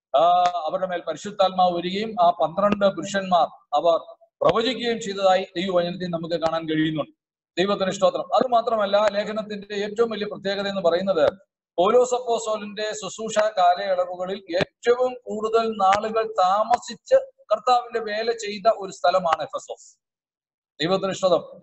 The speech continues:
രണ്ട് സ്ഥലങ്ങളിലാണ് പൗലോസ്, ആ, കൂടുതൽ നാളുകൾ താമസിച്ചിട്ടുണ്ട്. ഒന്ന് എഫസോസിൽ താമസിച്ചു,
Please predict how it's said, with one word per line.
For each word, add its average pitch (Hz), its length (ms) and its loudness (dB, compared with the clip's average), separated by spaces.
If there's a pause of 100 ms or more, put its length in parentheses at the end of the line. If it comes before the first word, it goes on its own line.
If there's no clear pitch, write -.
രണ്ട് 226 280 2
സ്ഥലങ്ങളിലാണ് 220 800 2
പൗലോസ്, 202 400 -2 (580)
ആ, 185 200 6
കൂടുതൽ 208 460 -2
നാളുകൾ 190 460 2
താമസിച്ചിട്ടുണ്ട്. 190 720 -2
ഒന്ന് 196 240 0
എഫസോസിൽ 214 680 0 (320)
താമസിച്ചു, 190 580 -2